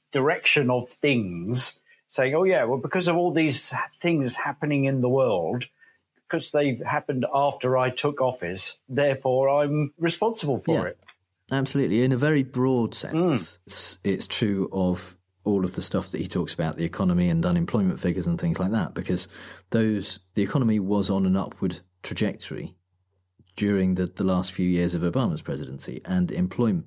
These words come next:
Speaker 2: unemployment was on a downward trajectory, again, through from, right from, like, two thousand ten
Speaker 1: Yep.
Speaker 2: through to, to two thousand sixteen.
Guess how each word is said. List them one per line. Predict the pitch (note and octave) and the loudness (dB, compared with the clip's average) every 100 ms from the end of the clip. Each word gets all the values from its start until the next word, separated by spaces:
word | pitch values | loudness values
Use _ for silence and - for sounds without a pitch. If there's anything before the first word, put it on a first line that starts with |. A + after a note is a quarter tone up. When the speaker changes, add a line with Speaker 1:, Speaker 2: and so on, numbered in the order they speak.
| - | -2
Speaker 2:
unemployment | A#2 G2 B2 A2 D#2 - - - - | 0 0 0 0 0 -4 -10 -20 -6
was | F#2 F#2+ | -2 0
on | F#2 | 0
a | E2+ | 2
downward | A2+ G#2 D#2 - - | 2 0 -2 -8 -16
trajectory, | - E2+ D2+ - D2+ - _ - | -6 -4 -4 -6 -10 -10 _ -6
again, | F#2 G2+ C#2+ - - | -2 0 -2 -10 -8
through | - F2+ E2+ E2 - - - | 0 2 2 -2 -8 -20 -6
from, | - F2 E3+ - _ _ | 0 0 0 -8 _ _
right | G3 D3 - | -2 -2 -2
from, | F#2+ E2 E2 | 0 2 2
like, | E2 - | 0 0
two | - F#2+ | -4 -2
thousand | F2+ E2 D#2 | 0 0 0
ten | - D#2+ - _ _ - | -2 -2 -6 _ _ -6
Speaker 1:
Yep. | D#3 - _ _ _ _ - - | -6 -6 _ _ _ _ -10 -2
Speaker 2:
through | G2 E2 | 0 2
to, | - E2 D#2+ - - | 2 2 0 -4 -6
to | F#2+ | -4
two | - F#2+ | -2 0
thousand | F#2 F2 | 0 0
sixteen. | - - G#2+ F#2+ | -2 -2 0 0